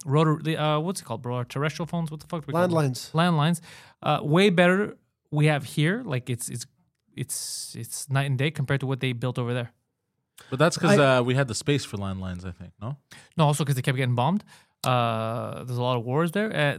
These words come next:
Speaker 1: so they he-, heavily invested in cellular technology.
Speaker 3: Yes. And, uh, dude, the price of, like, so I remember this, let's say, from when I worked at Telus.
Speaker 1: No, no, we know. Ev-, ev-, the price here
Speaker 3: Yeah,
Speaker 1: is the
Speaker 3: yeah.
Speaker 1: worst in the world.
Speaker 4: Yeah, uh, my cousin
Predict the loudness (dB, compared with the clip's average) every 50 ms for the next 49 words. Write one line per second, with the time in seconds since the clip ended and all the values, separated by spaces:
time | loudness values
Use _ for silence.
0 | -4 -2 0 2 4 6 6 6 4 2 0 -2 0 0 0 0 2 2 4 4
1 | 4 2 2 0 0 -2 -2 -2 -2 -2 -2 0 0 -2 -2 -4 -4 -4 -4 -4
2 | -4 -6 -10 -14 -18 _ -20 -20 -20 _ _ _ _ _ _ _ 0 0 2 2
3 | 0 -2 -6 -8 -10 -12 _ _ _ _ _ _ _ -2 0 2 2 0 0 0
4 | 0 2 2 2 0 0 -2 -4 -6 -8 -8 -6 -2 0 0 0 0 -2 -6 -6
5 | -4 0 2 2 2 2 0 -4 -6 -8 -8 -8 -10 -12 -16 _ _ _ _ _
6 | _ _ _ _ -2 0 0 2 0 0 0 0 -2 -6 -12 -16 -12 -8 -6 -4
7 | -4 -2 0 -2 0 0 0 -2 -2 0 0 2 2 2 2 0 -2 -6 -10 -12
8 | -16 _ _ -4 -4 -2 0 0 0 0 0 0 0 0 0 0 0 -2 -4 -4
9 | -8 -10 -4 -2 0 0 2 2 0 -2 -4 -8 -6 -2 2 4 4 6 6 4
10 | 4 4 4 4 4 2 2 2 2 0 0 -2 -2 -4 -2 0 0 0 0 -2
11 | -2 2 6 8 8 8 8 6 6 6 4 4 2 2 2 6 8 8 8 8
12 | 6 4 2 4 4 6 6 6 6 6 6 6 6 6 6 6 4 4 2